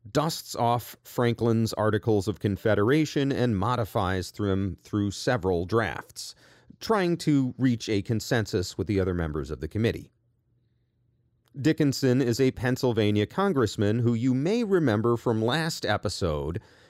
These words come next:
as the only Congress member not to vote in favor of independence. Well, this is why.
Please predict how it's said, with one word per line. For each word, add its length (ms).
as 140
the 140
only 360
Congress 520
member 360
not 440
to 120
vote 280
in 200
favor 440
of 80
independence. 840
Well, 240
this 200
is 160
why. 520